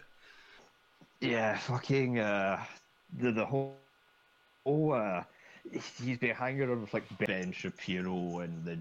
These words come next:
Daily Wire crew for a while, which is, like, if you're, like, Kanye rich, I can't imagine you're doing that for any sort of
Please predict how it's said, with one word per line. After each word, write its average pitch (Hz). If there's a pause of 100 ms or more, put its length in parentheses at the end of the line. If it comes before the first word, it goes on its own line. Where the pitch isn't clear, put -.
(160)
Daily 87
Wire 90
crew 90
for 90
a 85
while, 87
which 90
is, 85
like, 85 (840)
if -
you're, 104 (120)
like, 101 (140)
Kanye 95
rich, -
I 87
can't 95
imagine 92
you're 87 (380)
doing 90
that 85
for 87
any 85
sort 85
of -